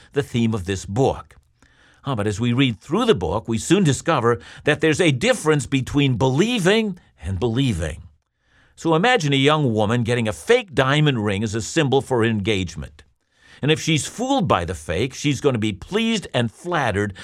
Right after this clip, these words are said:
to have gotten such a wonderful engagement ring. She's going to show it to her friends, and she's gonna wear it proudly on her finger, and she's gonna boast about the one who gave it to her. But once she finds out it's an imitation,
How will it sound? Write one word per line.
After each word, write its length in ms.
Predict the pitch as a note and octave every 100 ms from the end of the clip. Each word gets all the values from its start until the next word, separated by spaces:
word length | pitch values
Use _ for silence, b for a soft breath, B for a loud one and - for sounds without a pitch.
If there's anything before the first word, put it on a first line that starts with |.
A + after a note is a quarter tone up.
| B
to 80 | -
have 200 | C#3+ F3
gotten 280 | C#3+ A3+ F#3+
such 240 | - F#3
a 80 | F#3+
wonderful 580 | C#3+ D#3+ A#3 G3+ D#3+ F#3
engagement 560 | E3+ E3+ G#3 D3 A2+ -
ring. 320 | F#2 D2+ C#2 - _ b b b b
She's 200 | - A#2+
going 180 | B2 C3
to 80 | A2
show 240 | - B2
it 80 | C#3+
to 120 | C#3+
her 80 | E3
friends, 380 | C#3+ G2 F#2 F#2+
and 120 | G#2+
she's 160 | F2+ A#2
gonna 180 | A#2 G2
wear 300 | G#2 C3+ D#3+
it 180 | -
proudly 500 | - - D3+ F3+ E3+
on 120 | C#3 A#2
her 80 |
finger, 520 | G#2 - D3 G2+ G2 F#2+ b b
and 100 | A#2
she's 140 | C3+ B2+
gonna 180 | C3 A2+
boast 420 | F#2+ G3+ C4 -
about 300 | F3 G3 F#3+
the 80 | E3
one 240 | A2+ A#2+
who 100 | A2+
gave 300 | G#2 F#2+ F#2+
it 100 | F#2+
to 180 | - F2+
her. 320 | D2 A#1 - _ _ _ _ b b b
But 140 | - C2+
once 260 | G#2+ F#3+
she 160 | - A#3
finds 480 | - G3 F#3+ G3+ D3
out 200 | C3+ C#3
it's 200 | C3+ -
an 100 | A#2
imitation, 800 | - A2 A2 - F#3 F3+ - -